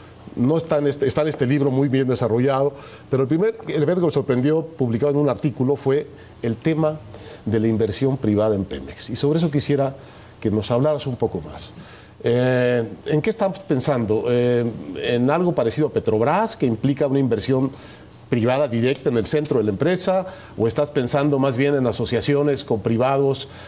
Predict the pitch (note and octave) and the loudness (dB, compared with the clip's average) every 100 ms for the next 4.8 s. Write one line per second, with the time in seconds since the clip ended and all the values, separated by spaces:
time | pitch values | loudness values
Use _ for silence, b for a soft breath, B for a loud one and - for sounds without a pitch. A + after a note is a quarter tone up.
0 | B A#2+ C3+ C#3+ C#3 - - B A2+ C#3 | B 0 2 2 0 -4 -12 B -2 0
1 | C#3+ C3 C3 C3+ D#3+ E3+ D#3 - - - | 2 2 2 2 2 0 -2 -6 -10 -2
2 | D3 G3 F#3 F3+ F#3 E3 D3+ D3 A#2+ B2+ | 0 2 2 2 2 2 2 0 2 2
3 | C3+ D3 D3 D3 B2 A#2+ C3+ D#3 F3+ E3+ | 2 2 2 2 2 2 2 2 2 2
4 | D#3+ B2+ - E3 E3 E3 D#3 | 2 0 0 0 2 2 0